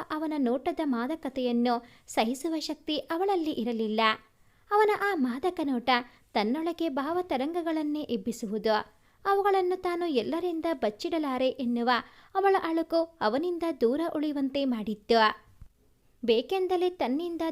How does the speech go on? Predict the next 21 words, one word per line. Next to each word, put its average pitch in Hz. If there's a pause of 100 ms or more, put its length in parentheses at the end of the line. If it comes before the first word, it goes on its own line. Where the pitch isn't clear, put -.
ದೂರ 247 (180)
ಉಳಿದು 233
ನೋಟ 226
ತಪ್ಪಿಸುತ್ತಿದ್ದಾಳೆ 302
ಎಂದು 285
ಪೃಥ್ವಿ 277
ಕೂಡ 320
ಗ್ರಹಿಸಿಬಿಟ್ಟಿದ್ದ. 214 (720)
ಕಾರಣವು 320
ಸ್ಪಷ್ಟವಾಗಿತ್ತವನಿಗೆ. 240 (440)
"ತಪ್ಪಿಸಿಕೊಂಡು 311
ಎಲ್ಲಿ 349
ಹೋಗ್ತಾಳೆ? 220
ಸಿಕ್ಕೇ 269
ಸಿಗ್ತಾಳೆ" 226 (100)
ಎಂದು 359
ಮನಸ್ಸಲ್ಲಿ 311
ಅಂದುಕೊಂಡವನ 247 (160)
ಅದರಗಳನ್ನು 233 (340)
ತೆಳುನಗೆ 349
ಅಲಂಕರಿಸಿದರೆ 262